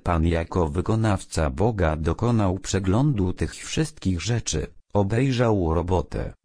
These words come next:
werset czterdziesty trzeci, i stwierdził, że są takie, jak Bóg nakazał, jak rozkazał Pan, w wyniku czego Jezus pobłogosławił lud, pobłogosławił.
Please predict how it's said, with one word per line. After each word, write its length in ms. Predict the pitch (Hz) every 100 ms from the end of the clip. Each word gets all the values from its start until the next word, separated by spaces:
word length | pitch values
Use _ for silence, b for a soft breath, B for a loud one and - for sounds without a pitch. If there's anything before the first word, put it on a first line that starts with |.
| -
werset 580 | 90 104 76 95 - -
czterdziesty 720 | - - 123 120 78 - 85
trzeci, 680 | - - 78 - 82 76 - _ -
i 120 | 104
stwierdził, 840 | 87 - - 147 131 82 80 80 76 - -
że 240 | 78 87 82
są 280 | - -
takie, 580 | - - - - 67 - - - -
jak 300 | 92 85 87
Bóg 340 | 78 90 -
nakazał, 840 | 113 117 98 90 69 67 65 60 - _ -
jak 300 | 110 127 -
rozkazał 760 | 95 85 - 135 117 101 80
Pan, 480 | 73 82 73 71 69 - -
w 80 | 80
wyniku 640 | 80 85 92 82 - 87
czego 380 | 78 143 120 123
Jezus 560 | 95 101 82 80 69 -
pobłogosławił 1160 | 95 95 82 82 85 82 - 82 78 71 67
lud, 420 | 73 85 80 - - _ -
pobłogosławił. 1200 | 85 80 90 80 80 78 - 92 73 60 58